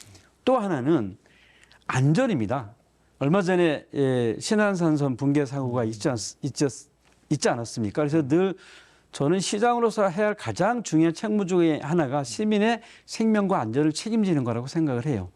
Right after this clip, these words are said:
광명시가 재개발, 재건축 사업이 워낙 많기 때문에 안전하게 이런 사업들을 잘 해나가서 시민들께서 편안하게 이 도시에서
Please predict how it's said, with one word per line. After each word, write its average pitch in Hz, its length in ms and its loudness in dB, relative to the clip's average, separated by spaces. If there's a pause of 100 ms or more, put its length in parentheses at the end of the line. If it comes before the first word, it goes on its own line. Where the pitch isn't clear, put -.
(400)
광명시가 165 840 0
재개발, 175 560 2
재건축 156 480 -2
사업이 139 240 -2
워낙 139 320 2
많기 127 300 -2
때문에 147 520 -2 (380)
안전하게 135 640 2
이런 156 260 0
사업들을 139 520 -4 (320)
잘 143 380 -2
해나가서 131 920 -2 (340)
시민들께서 160 1160 0
편안하게 185 640 0
이 135 220 2
도시에서 127 720 -2